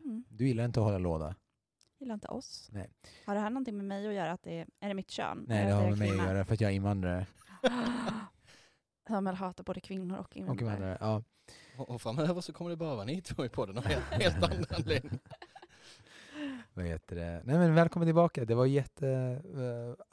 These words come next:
Speaker 2: annorlunda att inte ha dig med. Det var ju första gången jag inte har snackat med dig, Samuel. Bara.
Speaker 3: Åh, herregud.
Speaker 2: Mm.
Speaker 3: Ja, det var det.
Speaker 2: Ja, det var det.
Speaker 3: Men det blev ett mysigt avsnitt ändå.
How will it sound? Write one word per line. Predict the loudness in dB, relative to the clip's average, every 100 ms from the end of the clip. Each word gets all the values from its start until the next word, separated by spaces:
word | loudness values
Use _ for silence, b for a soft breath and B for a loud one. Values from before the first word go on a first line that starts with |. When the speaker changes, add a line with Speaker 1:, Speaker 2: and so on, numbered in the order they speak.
| 2
Speaker 2:
annorlunda | 4 4 2 0
att | -4
inte | -6 -2
ha | 2 4
dig | 2 0
med. | -2 -4 -10 _ _
Det | -2
var | 0
ju |
första | 0 -2 4
gången | 4 4 2
jag | 4 4
inte | 4 0
har | 0
snackat | -2 -6 -8 -6
med | -2
dig, | -2 -4
Samuel. | -6 -6 -6 -8 _ _ _
Bara. | 2 4 4 -2 _ _
Speaker 3:
Åh, | -12
herregud. | -10 -10 -10 -12 -12 -14 _ _
Speaker 2:
Mm. | -2 0 0 -4
Speaker 3:
Ja, | -6
det | -2
var | -2
det. | -4 -10 _ _ -12
Speaker 2:
Ja, | -8
det | -6
var | -6
det. | -6 -10 -18 _ _ B -12
Speaker 3:
Men | -6
det | -4
blev | -2 -4
ett | -6
mysigt | -8 -10 -8
avsnitt | -8 -8 -10 -8
ändå. | -10